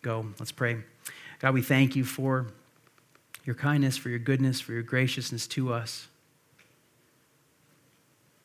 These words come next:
And Lord, we acknowledge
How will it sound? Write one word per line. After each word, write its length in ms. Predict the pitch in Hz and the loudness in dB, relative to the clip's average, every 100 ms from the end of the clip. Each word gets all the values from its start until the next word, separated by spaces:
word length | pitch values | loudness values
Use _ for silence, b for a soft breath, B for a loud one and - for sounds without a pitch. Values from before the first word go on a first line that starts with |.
| _ _ _ _ _ _ _ _ _ - | _ _ _ _ _ _ _ _ _ -6
And 100 | 127 | 2
Lord, 180 | 131 120 | 4 6
we 160 | 143 | 8
acknowledge 640 | 147 120 123 131 120 113 - | 6 4 2 2 0 -2 -8